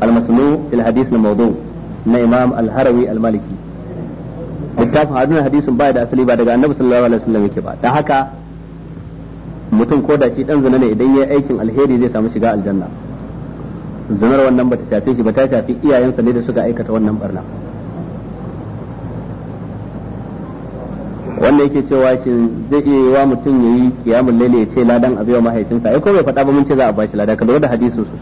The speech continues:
Ko bai faɗa ba, mahaifinsa zai samu wani abu na lada a ciki. Ah, da yace sun mai, aha, ya rubuta tambaya ne da larabci, an yaqula al-laylat Kai hakuri, ba a jam'in laila a ce, akan lailat.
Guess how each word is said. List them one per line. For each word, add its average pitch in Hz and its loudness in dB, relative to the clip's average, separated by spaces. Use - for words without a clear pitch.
Ko 185 2
bai 160 4
faɗa 117 -4
ba, 107 -2
mahaifinsa 135 0
zai 123 2
samu 113 0
wani 117 4
abu 110 0
na 107 0
lada 110 2
a 107 -4
ciki. - -14
Ah, 127 -4
da 120 2
yace 123 2
sun 131 2
mai, 127 4
aha, 135 0
ya 127 4
rubuta 143 2
tambaya 131 4
ne 123 4
da 113 2
larabci, 113 2
an 135 4
yaqula 127 4
al-laylat 117 4
Kai 127 2
hakuri, 113 2
ba 143 2
a 135 2
jam'in 131 2
laila 127 4
a 117 0
ce, 131 -4
akan 127 0
lailat. 117 2